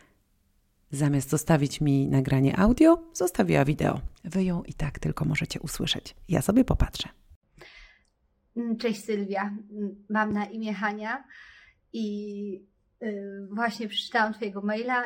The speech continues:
Speaker 2: i od razu postanowiłam nagrać ten filmik, ponieważ wiele w życiu miałam sytuacji, że coś pomyślałam, miałam impuls, miałam jakieś takie, y, podek-, y, jakby takie optymistyczne, że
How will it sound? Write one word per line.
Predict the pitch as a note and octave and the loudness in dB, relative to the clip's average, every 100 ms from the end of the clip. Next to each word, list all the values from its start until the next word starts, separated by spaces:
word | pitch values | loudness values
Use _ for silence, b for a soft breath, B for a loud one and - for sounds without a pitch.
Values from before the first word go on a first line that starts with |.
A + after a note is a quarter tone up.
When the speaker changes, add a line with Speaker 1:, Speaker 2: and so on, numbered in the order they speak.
| - | -6
Speaker 2:
i | A3+ - | -12 -8
od | G#3+ | -4
razu | A3 G#3+ G#3 | 0 0 -2
postanowiłam | G3+ - A3 G#3+ G#3 G#3+ G3+ F#3+ G3 | -14 -10 -6 -6 -6 -4 -4 -6 -4
nagrać | A3 G#3 G3 G3+ | -4 -2 -4 -6
ten | F#3+ G3+ | -8 -8
filmik, | G3+ G#3 G#3 G#3 - - | -6 -6 -6 -10 -14 -14
ponieważ | G#3 G#3+ G#3 G3+ G3+ - _ B B B B B B B _ _ _ _ _ _ _ _ - | -10 -8 -4 -4 -4 -10 _ B B B B B B B _ _ _ _ _ _ _ _ -12
wiele | A3+ A#3 D4 D4 C4+ | -6 -2 2 4 2
w | A#3 | 0
życiu | A#3 A#3 - A3 G3+ F#3+ - - | -6 -6 -8 -4 -4 -6 -10 -8
miałam | G#3 A3 G#3+ | -4 -2 -2
sytuacji, | G#3 G#3 G#3+ G3 G#3+ A3 G#3+ G#3 | -4 -6 -2 -2 -4 -8 -6 -6
że | G3+ G3+ | -4 -6
coś | - - | -6 -6
pomyślałam, | B3 A#3 A3+ A#3+ A3+ A#3+ B3 | -2 -2 -4 0 2 2 2
miałam | G#3 G3+ G#3 | 2 0 0
impuls, | B3 A#3 - C4 D4+ - - B B B B B B _ - | -8 -10 -6 -4 -4 -8 -18 B B B B B B _ -12
miałam | A#3 A3 A3 | -4 -2 -2
jakieś | A3 G#3+ G3+ | -6 -8 -8
takie, | A3 - A3+ G#3 G#3 G3+ G3 - | -8 -8 -4 0 0 0 -4 -8
y, | G3+ G#3 G#3 | -10 -10 -8
podek-, | A3+ A3 A3 - | -6 -6 -8 -10
y, | G#3+ G#3+ G#3+ G#3+ G#3+ | -8 -8 -8 -10 -12
jakby | G3+ G#3 | -8 -10
takie | - G3+ - | -10 -12 -8
optymistyczne, | G#3+ - A#3 - B3+ B3 A3+ A3 | -8 -4 -4 -4 -6 -6 -4 -2
że | A3+ | -2